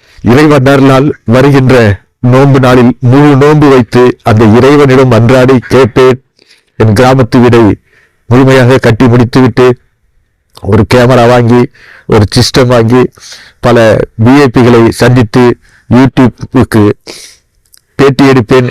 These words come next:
என்ற நம்பிக்கையும், ஆயிரத்தி நூத்தி இருபத்தி மூன்று சப்ஸ்கிரைபர்ஸ்,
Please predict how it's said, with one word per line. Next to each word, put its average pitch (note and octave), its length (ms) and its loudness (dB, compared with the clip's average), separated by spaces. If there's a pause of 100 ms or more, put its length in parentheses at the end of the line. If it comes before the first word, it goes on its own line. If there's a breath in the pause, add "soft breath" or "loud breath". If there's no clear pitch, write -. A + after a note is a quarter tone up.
என்ற A#2+ 220 0 (380)
நம்பிக்கையும், B2 640 0 (1120)
ஆயிரத்தி C#3 640 0 (680)
நூத்தி C3 460 0 (240)
இருபத்தி C3+ 480 0
மூன்று A#2+ 340 0 (400)
சப்ஸ்கிரைபர்ஸ், B2+ 720 -2